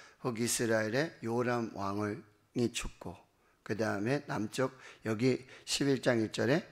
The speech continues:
이 아하시아 왕도 죽고, 그리고 이 아합의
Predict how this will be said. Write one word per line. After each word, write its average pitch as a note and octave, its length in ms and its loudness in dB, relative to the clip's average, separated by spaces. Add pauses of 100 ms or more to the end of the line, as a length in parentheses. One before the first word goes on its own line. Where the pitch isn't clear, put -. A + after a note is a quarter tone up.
(180)
이 A2 240 -2
아하시아 - 800 -6 (460)
왕도 G#2+ 460 -4
죽고, - 440 -4 (720)
그리고 C#3 480 6 (340)
이 D3 260 4
아합의 C#3+ 720 0